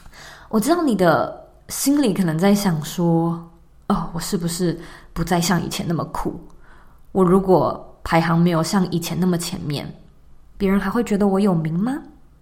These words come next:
别人还会觉得我专业吗？”这样的O S，其实底层下真正的问题都是，我还有在提供价值给这个社会吗？我还有用吗？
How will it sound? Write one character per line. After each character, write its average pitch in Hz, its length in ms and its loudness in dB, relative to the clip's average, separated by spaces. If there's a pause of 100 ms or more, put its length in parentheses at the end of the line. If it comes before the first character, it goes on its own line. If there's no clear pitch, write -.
(300)
别 170 140 0
人 170 100 4
还 165 120 0
会 190 100 4
觉 175 160 -2
得 170 120 2
我 - 220 -4 (200)
专 175 280 0
业 185 140 2
吗？” - 320 -8 (960)
这 320 140 2
样 311 120 4
的 233 320 2
O 208 220 4
S， - 340 -2
其 - 160 -6
实 214 240 -2 (400)
底 165 220 0
层 175 260 -4
下 214 320 -4 (200)
真 254 260 2
正 254 140 2
的 180 80 2
问 202 180 2
题 175 140 0
都 185 180 2
是， 202 320 0 (800)
我 214 160 4
还 240 180 0
有 359 100 2
在 269 220 0
提 - 300 -4
供 214 240 2
价 208 180 -2
值 175 180 -4
给 170 140 -6
这 170 140 -6
个 175 80 -2
社 - 240 -2
会 - 220 -4
吗？ - 360 -10 (640)
我 185 100 -4
还 170 160 -2
有 165 160 2
用 240 260 0
吗？ 180 240 -4